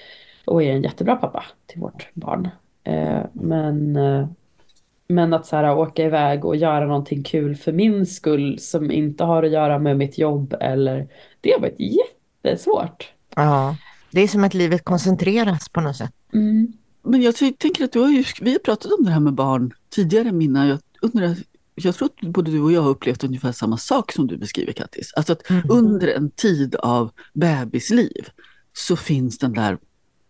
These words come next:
Speaker 3: koncentration, alltså att då är det närvaro som gäller. Tid,
Speaker 2: Mm.
Speaker 3: fysisk närvaro med barn.
Speaker 2: Ja, det är ju, det är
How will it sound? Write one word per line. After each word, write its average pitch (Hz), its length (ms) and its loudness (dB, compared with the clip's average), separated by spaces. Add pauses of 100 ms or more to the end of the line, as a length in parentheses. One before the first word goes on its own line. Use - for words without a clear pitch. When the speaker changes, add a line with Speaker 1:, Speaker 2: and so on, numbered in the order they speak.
(440)
Speaker 3:
koncentration, 127 520 -2
alltså 139 160 -2
att 135 100 -2
då 165 220 2
är 143 100 2
det 131 60 0
närvaro 139 680 2
som 110 180 -4
gäller. 90 280 0
Tid, 175 420 2
Speaker 2:
Mm. 110 100 -2
Speaker 3:
fysisk 190 520 0
närvaro 113 540 -2 (160)
med 147 100 -2
barn. 151 240 -2 (240)
Speaker 2:
Ja, 196 800 6
det 190 60 2
är 196 140 4
ju, 196 720 4
det 180 140 -2
är 190 80 2